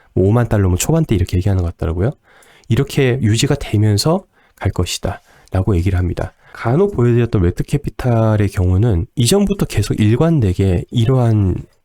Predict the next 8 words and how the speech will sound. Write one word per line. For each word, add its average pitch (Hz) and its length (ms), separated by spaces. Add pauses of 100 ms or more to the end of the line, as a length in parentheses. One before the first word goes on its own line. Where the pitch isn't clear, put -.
(300)
저항선을 110 720
얘기를 92 220
했습니다. 90 420
그리고 104 360 (320)
한동안, 156 680 (440)
이 110 100
월봉인데요. 104 760 (380)
한동안 123 500